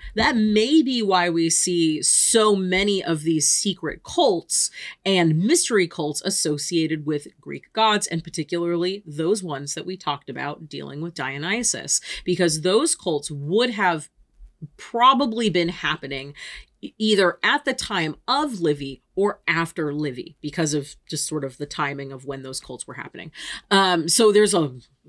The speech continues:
ton to unpack with that. Um, now, there are some other festivals associated with Dionysus, mostly regarding winemaking and theater or harvest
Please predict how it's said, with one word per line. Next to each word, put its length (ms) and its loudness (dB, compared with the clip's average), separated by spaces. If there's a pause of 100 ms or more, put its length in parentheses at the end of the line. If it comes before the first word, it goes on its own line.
(140)
ton 560 -2 (220)
to 200 -6
unpack 500 -6
with 240 -10
that. 380 -10 (460)
Um, 400 4
now, 180 2
there 220 4
are 360 6
some 320 2
other 220 4
festivals 460 -2
associated 480 -2
with 160 -6
Dionysus, 840 -2 (140)
mostly 680 4
regarding 460 2
winemaking 720 2
and 100 -4
theater 600 2
or 140 -6
harvest 640 -2